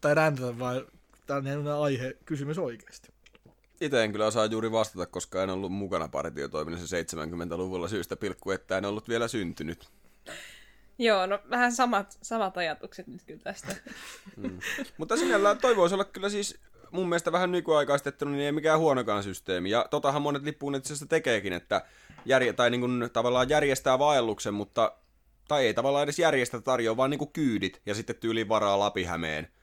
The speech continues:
Speaker 2: tai jonkun muun paikan silleen pariksi viimeiseksi päiväksi. Et sit siinä on, että mennään bussilla sinne, sit on viisi päivää niinku tyhjää, sit on pari päivää varattuna joku mesta, missä voi palautua sitten reissusta ja sitten bussilla takaisin.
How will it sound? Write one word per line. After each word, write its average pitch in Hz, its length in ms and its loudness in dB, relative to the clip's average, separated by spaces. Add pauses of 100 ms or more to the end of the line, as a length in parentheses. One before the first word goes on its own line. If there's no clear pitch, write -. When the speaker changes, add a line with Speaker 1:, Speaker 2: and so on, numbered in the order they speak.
(120)
Speaker 2:
tai 101 160 2
jonkun 98 220 0
muun 98 260 -2
paikan 80 360 0
silleen 82 340 -4
pariksi 82 300 -4
viimeiseksi 82 440 -8
päiväksi. 67 440 -8 (420)
Et 90 120 -10
sit 101 120 -4
siinä 92 200 -2
on, 95 60 2
että - 160 -4
mennään 110 460 0
bussilla 147 340 -2
sinne, 123 380 -2 (180)
sit 117 220 -4
on 104 100 -2
viisi 117 220 2
päivää 92 320 4
niinku 95 160 -4
tyhjää, 87 480 -2
sit 90 200 -8
on 82 180 -4
pari 85 220 2
päivää 71 560 -2 (360)
varattuna 80 460 -2
joku 76 160 -6
mesta, 80 320 -4
missä 76 240 -6
voi 78 120 -2
palautua 78 540 0
sitten - 260 -8
reissusta - 460 -6
ja 62 100 -4
sitten - 200 -8 (160)
bussilla 76 400 -8
takaisin. 69 360 -8